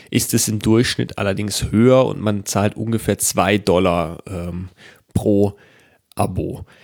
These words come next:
Das heißt, äh, man kann ungefähr rechnen, wenn man, ähm, hundert, äh, Abonnenten machen möchte, über diese Werbung muss man ungefähr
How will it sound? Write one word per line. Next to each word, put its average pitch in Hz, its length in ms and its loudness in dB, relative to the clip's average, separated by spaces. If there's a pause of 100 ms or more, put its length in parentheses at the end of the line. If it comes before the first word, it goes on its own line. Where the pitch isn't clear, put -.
(160)
Das - 240 -2
heißt, 113 420 2
äh, 107 400 4
man 104 200 0
kann 113 180 0
ungefähr 147 520 2
rechnen, 143 520 0
wenn 110 120 4
man, 107 400 0
ähm, 98 540 -2 (320)
hundert, 113 500 0 (520)
äh, - 40 -2
Abonnenten 95 720 -2
machen 123 340 -2
möchte, 113 440 2 (460)
über 135 320 4
diese 113 260 4
Werbung 101 440 4
muss 101 280 -4
man 104 160 -2
ungefähr 107 880 -2